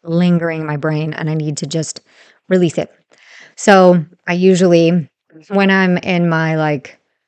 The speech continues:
go-getter phase, when everything's doing great, when I'm on my schedule, I get up early, four thirty A M. I'm an early bird.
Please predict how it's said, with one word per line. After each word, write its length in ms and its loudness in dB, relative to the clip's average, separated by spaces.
go-getter 500 2
phase, 680 -2
when 100 -2
everything's 320 2
doing 400 -2
great, 300 -4
when 100 -6
I'm 80 -4
on 140 -2
my 100 -4
schedule, 680 -2
I 80 2
get 180 0
up 120 0
early, 360 2
four 200 -6
thirty 420 -2
A 220 0
M. 420 -4
I'm 140 -10
an 60 -12
early 220 -4
bird. 400 -2